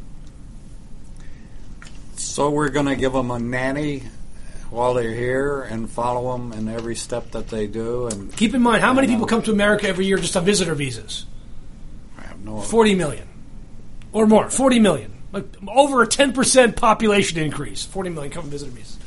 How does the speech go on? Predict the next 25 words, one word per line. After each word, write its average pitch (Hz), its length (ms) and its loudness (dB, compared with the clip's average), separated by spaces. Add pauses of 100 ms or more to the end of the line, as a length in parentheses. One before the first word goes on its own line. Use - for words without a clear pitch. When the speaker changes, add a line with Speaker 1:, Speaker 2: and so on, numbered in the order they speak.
(440)
Speaker 2:
The 233 100 2
vast 262 480 4
majority 196 560 6
leave. - 380 -4 (540)
But 196 140 -2
we 285 180 6
know 240 280 8
that 202 100 4
at 185 120 0
least 240 360 2
forty 247 320 2
to 214 60 0
forty-five 214 600 2
percent 190 280 2
of 156 60 -4
the 160 80 -4
current 220 420 2
undocumented 190 640 4
population 165 640 -2
came 151 380 -4 (420)
legally 175 640 4 (440)
to 175 120 0
the 156 80 0
U 143 220 0
S. - 260 -12